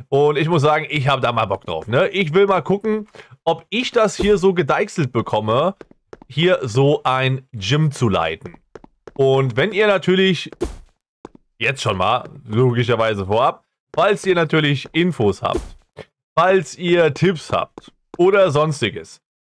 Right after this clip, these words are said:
schreibt sie mir natürlich super gerne in die Kommentare. Bin ich immer für zu haben und ja, finde ich mega geil. Deswegen, ähm, wäre auf jeden Fall super.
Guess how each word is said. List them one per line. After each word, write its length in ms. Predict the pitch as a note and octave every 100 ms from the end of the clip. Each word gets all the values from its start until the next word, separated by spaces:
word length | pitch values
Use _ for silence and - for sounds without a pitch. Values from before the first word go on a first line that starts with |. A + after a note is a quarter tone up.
| _ -
schreibt 440 | C3 E3 F3 -
sie 100 | E3
mir 180 | D3+ D3
natürlich 600 | C#3+ C3+ C3 B2+ B2 -
super 560 | A2 F#2+ C3 C3 B2 -
gerne 380 | A#2+ A2+ A2+ A2
in 100 | A2
die 100 | G#2
Kommentare. 920 | G2 A#2+ A2+ G2+ C3 C#3 C#3 C3 C3 _ _ _ -
Bin 120 | A2
ich 220 | A2 G2+ -
immer 480 | A#2+ B2 B2 A#2+ - - _ _
für 240 | G#2 G2+
zu 220 | - G2
haben 400 | A#2 D#3 D#3 D3
und 360 | C#3 A#2 G#2+ - _ _
ja, 220 | F2 - _ _ _ _ _ -
finde 140 | A#2+ A2+
ich 160 | A#2+
mega 260 | A2 G#2+ G#2
geil. 260 | G2 F2+
Deswegen, 480 | F2+ F2+ G2 F#2 F#2 - _ - _ _ -
ähm, 460 | G2+ G2 F#2+ F2+ - _ _ _ _
wäre 240 | A2+ A#2+
auf 160 | A#2+ G#2
jeden 200 | A2 G2+
Fall 200 | G#2 G2+
super. 500 | A2+ B2+ G#2 C3+